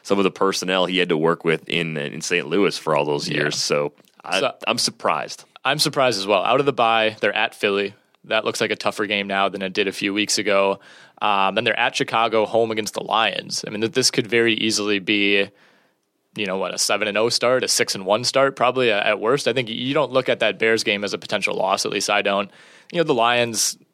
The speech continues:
Speaker 2: some weeks they show up. You know, they'll, they'll make that a game, I think. Uh, and then after the Lions game, you're at Washington. And, you know, the next real game that you're circling, I think, on the schedule, maybe outside of the Philly game, uh, is November twentieth against the Cardinals.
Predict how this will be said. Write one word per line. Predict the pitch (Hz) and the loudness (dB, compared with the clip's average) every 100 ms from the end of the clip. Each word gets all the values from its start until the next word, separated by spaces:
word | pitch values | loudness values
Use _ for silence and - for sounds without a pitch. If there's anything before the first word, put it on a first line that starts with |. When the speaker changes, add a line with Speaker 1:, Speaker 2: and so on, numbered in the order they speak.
| _ _ | _ _
Speaker 2:
some | - 117 | -2 0
weeks | 113 113 - | 2 0 2
they | 113 | 2
show | - 117 104 | 2 2 4
up. | 107 104 | 2 0
You | 113 | -6
know, | 101 | -2
they'll, | 104 | -2
they'll | 92 107 | 0 -2
make | 104 104 | 0 -2
that | 107 | -2
a | 95 | -4
game, | 101 101 104 | -2 -2 0
I | 95 | -4
think. | - 104 98 - - - - | 0 -2 -2 -12 -20 -20 -6
Uh, | 98 98 | 0 0
and | |
then | 110 | 0
after | 113 110 | -2 -2
the | 104 | -2
Lions | 101 127 139 | 2 2 2
game, | 123 117 | -2 0
you're | 107 | -2
at | 113 | -2
Washington. | 95 120 139 - - - - 147 | -2 -2 -4 -8 -12 -12 -18 -12
And, | 95 95 92 92 | -10 -8 -10 -10
you | 98 | -6
know, | 104 | -4
the | 98 | -2
next | 117 123 - | -2 -2 -4
real | 113 123 123 | -4 -2 -2
game | 117 117 | 0 -2
that | 117 104 | -2 -4
you're | 95 | -2
circling, | - 120 117 107 | 0 0 0 0
I | 101 | 0
think, | 110 101 | -2 -2
on | 98 | -2
the | 95 | -4
schedule, | - 104 98 98 | -4 -2 -2 -2
maybe | 98 98 | -2 0
outside | 95 - 104 | 0 0 0
of | 98 | 0
the | 95 | -4
Philly | - 110 | 0 0
game, | 98 104 101 98 - - - - | 0 -2 -2 -6 -16 -20 -20 -6
uh, | - 98 95 95 92 | -2 0 2 0 0
is | 104 | -2
November | 107 98 104 95 | -2 -2 -2 -2
twentieth | - 110 104 95 104 | -4 -2 0 -2 -4
against | 98 92 | -8 -10
the | - | -4
Cardinals. | 107 104 - - | -2 -2 -4 -12